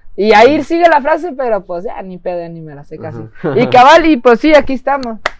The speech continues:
Speaker 1: En esta tarde soleada, rica, sabrosa.
Speaker 2: Ujú. A toda madre, güey.
Speaker 1: Eh.
Speaker 2: Digo, güey, ya para, para ir a la parte final del, del episodio, güey, digo,
Speaker 1: Eh.
Speaker 2: chingo de historias que podamos sacar más todavía.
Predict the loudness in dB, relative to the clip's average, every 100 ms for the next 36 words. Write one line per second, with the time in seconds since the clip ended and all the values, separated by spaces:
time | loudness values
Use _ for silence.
0 | -18 -8 -6 -4 -4 -2 -2 0 0 -2
1 | -4 -4 -2 0 0 0 -2 -8 -10 -6
2 | -8 -8 -14 -20 -20 -16 -16 -18 -20 -20
3 | -20 -20 -16 -12 -6 -4 -4 -4 -4 -4
4 | -6 -8 -14 -18 -18 -20 _ _ _ _
5 | -20 -20 0 4 4 4 2 2 4 6
6 | 6 4 2 2 4 2 2 0 -4 -6
7 | -8 -8 -8 -6 -4 -4 -8 -12 -18 -14
8 | -12 -12 -14 -8 -6 -4 -4 -4 -8 -12
9 | _ -20 -20 -14 -10 -8 -8 -8 -12 -12
10 | -18 -16 -18 -18 -18 -16 -16 -16 -18 -16
11 | -12 -12